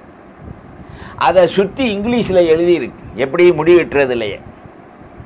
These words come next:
அப்படி இல்லைன்னு சொன்னா அணில் வால் மாதிரி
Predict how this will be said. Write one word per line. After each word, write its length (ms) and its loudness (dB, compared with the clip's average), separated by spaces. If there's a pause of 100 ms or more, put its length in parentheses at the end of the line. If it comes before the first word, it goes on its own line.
(1700)
அப்படி 260 -2 (100)
இல்லைன்னு 280 0
சொன்னா 500 -4
அணில் 480 -2
வால் 380 0
மாதிரி 840 -4